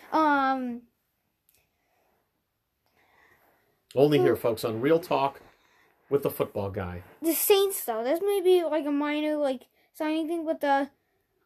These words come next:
Speaker 1: um, the Saints signed offensive lineman Patrick Amana back from the Raiders. 'Cause the Raiders waived him 'cause he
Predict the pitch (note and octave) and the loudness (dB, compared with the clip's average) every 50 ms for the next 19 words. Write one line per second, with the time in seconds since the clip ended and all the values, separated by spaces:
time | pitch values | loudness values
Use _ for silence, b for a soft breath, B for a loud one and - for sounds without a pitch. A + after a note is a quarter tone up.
0 | _ _ C#4+ D4+ D4+ D4 C#4+ C#4 C4+ B3+ B3 B3 A#3+ A#3+ A#3 - _ _ _ _ | _ _ 0 0 2 2 0 0 0 -2 -4 -6 -8 -10 -12 -16 _ _ _ _
1 | _ _ _ _ _ _ _ _ _ _ _ _ _ _ _ _ _ _ _ _ | _ _ _ _ _ _ _ _ _ _ _ _ _ _ _ _ _ _ _ _
2 | _ - E4 D#4 - - G4 G4 G#4 G4 G4+ G#4+ G4 F#4 E4+ D#4+ D4 C#4 - - | _ -4 -4 -2 0 2 2 2 2 2 2 4 4 4 4 2 0 -4 -6 -10
3 | _ _ _ - D4+ E4 E4+ F4+ F4 D4+ E4 D4+ D#4+ D#4 D4+ C#4+ B3+ - - D4 | _ _ _ 2 2 2 2 0 -4 -6 -2 0 0 0 0 -2 -6 -4 -2 -2
4 | D#4+ D#4+ - - - B3 B3 C4 C4 D4 D4+ D4+ D4 C#4 A#3 G3 F3+ G3 C4+ _ | -2 -2 -4 -6 -4 -4 -2 -2 -2 -2 -2 -2 -2 -4 -6 -8 -12 -16 -20 _
5 | _ _ _ _ _ _ _ _ _ _ D4 D4 D#4 D#4 D#4 - - D#4 C#4+ C#4 | _ _ _ _ _ _ _ _ _ _ 4 6 6 4 4 0 -6 -4 -4 -4
6 | C4+ C4 D4 D4 C#4 A3 A3 - - A3+ A#3 - - - - _ _ _ _ _ | 0 0 0 0 0 -2 -6 -8 -10 -12 -14 -14 -14 -16 -20 _ _ _ _ _
7 | _ _ _ _ _ _ _ _ _ _ _ _ _ _ D4 C4 A#3+ D4 C#4+ C#4+ | _ _ _ _ _ _ _ _ _ _ _ _ _ _ -10 -4 -2 0 0 2
8 | D4+ D#4+ E4+ D4 D#4+ C#4 C4 B3+ D#4 E4 E4 D4+ A3+ - - B3 B3+ C#4+ D4+ - | 2 2 2 0 0 -2 0 0 2 2 2 0 -2 -6 -8 -8 -6 -6 -6 -6
9 | - A#3+ A#3 A3+ B3+ B3 A#3+ A3+ - | -8 -8 -8 -8 -8 -8 -8 -8 -10